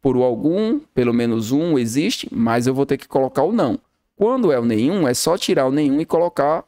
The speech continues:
ou algum, ou pelo menos um, ou existe, certo? Tro-, troca o quantificador universal por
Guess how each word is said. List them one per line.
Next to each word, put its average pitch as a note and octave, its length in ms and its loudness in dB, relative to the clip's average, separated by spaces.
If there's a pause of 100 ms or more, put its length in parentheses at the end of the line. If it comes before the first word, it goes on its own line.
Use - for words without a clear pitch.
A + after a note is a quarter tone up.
ou F3 340 2
algum, D#3 420 0
ou B2+ 140 0
pelo C3 200 0
menos C#3 300 0
um, D#3 120 0
ou F3+ 180 2
existe, C#3 520 -2 (260)
certo? - 380 -2
Tro-, B2+ 300 0
troca D3 300 0
o C#3 60 -2
quantificador B2 600 0
universal C#3 720 0 (360)
por E3+ 440 -2